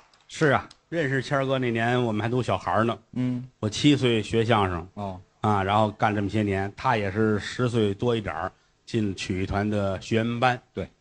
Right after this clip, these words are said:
Speaker 2: 在后来一个偶然的场合，我们遇见了。
Speaker 1: 嗯。
Speaker 2: 哥俩一块儿说相声。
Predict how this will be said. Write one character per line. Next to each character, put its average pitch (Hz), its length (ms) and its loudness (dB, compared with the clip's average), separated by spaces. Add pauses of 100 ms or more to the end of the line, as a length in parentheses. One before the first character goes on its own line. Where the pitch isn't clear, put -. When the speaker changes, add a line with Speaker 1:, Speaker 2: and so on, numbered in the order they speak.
Speaker 2:
在 101 140 -4
后 107 220 2
来 101 180 -2
一 107 80 -2
个 104 80 -6
偶 101 120 -8
然 95 140 -2
的 101 80 -4
场 87 220 -6
合， 98 80 -2
我 95 60 0
们 90 140 -4
遇 107 160 -2
见 85 160 -8
了。 76 140 -16
Speaker 1:
嗯。 98 160 -8 (220)
Speaker 2:
哥 107 100 0
俩 90 160 -2
一 104 80 -2
块 101 160 -2
儿 90 60 -2
说 101 180 -2
相 95 160 -2
声。 76 80 -12